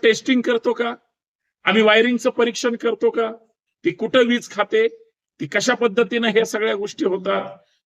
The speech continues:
वायरिंगचं लिकेज आहे का, त्याच्यामुळे काही प्रॉब्लेम होतो का? या सुद्धा तुमच्या वीज बिलासाठी सगळ्यात महत्वाच्या घटना आहेत, ज्याच्याकडं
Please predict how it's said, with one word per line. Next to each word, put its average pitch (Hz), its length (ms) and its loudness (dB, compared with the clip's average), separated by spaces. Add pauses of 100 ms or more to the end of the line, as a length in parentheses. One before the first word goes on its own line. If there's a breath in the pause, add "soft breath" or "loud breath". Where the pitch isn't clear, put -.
वायरिंगचं 226 540 2
लिकेज 233 340 0
आहे 214 200 0
का, 214 200 -4 (680)
त्याच्यामुळे 233 420 2
काही 233 180 2
प्रॉब्लेम 226 460 2
होतो 202 220 -4
का? 185 200 -6 (500)
या 180 220 2
सुद्धा 180 420 -4
तुमच्या 170 440 -2
वीज 160 300 0
बिलासाठी 156 680 -2 (360)
सगळ्यात 185 560 -2
महत्वाच्या 165 640 -2
घटना 151 440 -4
आहेत, 139 380 0 (360)
ज्याच्याकडं 175 600 0